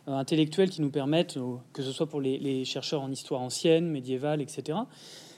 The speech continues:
euh, pour tous nos, nos collègues. Mais C'est au moment de l'écriture que les choses doivent être simplifiées. Pour deux raisons, pour être communicables, et puis aussi parce que, avec le temps, le nombre de signes alloués, euh, diminue parfois assez drastiquement. Quelle est la place de, de l'écriture ?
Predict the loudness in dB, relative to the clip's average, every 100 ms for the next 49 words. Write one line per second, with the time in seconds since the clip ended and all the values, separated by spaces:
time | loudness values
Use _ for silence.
0 | -4 2 2 2 -4 -8 -2 0 2 0
1 | -2 0 0 0 -2 -12 -20 -20 _ 4
2 | 6 4 -4 -20 _ _ _ _ _ 0
3 | 4 6 6 6 4 2 -2 2 0 0
4 | -4 -2 -2 0 2 0 -2 -4 -4 -8
5 | -10 -14 _ _ _ -2 2 4 4 4
6 | 2 2 2 2 2 2 2 2 2 2
7 | 0 -6 _ _ -20 _ -4 2 4 4
8 | 2 2 2 2 4 4 6 2 -2 -2
9 | 2 2 2 2 2 2 -2 -2 -2 0
10 | 0 2 2 2 0 -2 -2 0 0 -2
11 | -6 -4 -4 -2 -4 -4 -4 -8 -6 -4
12 | -6 -10 -20 -20 0 4 6 4 2 0
13 | 0 -2 0 0 0 -2 -6 -6 -10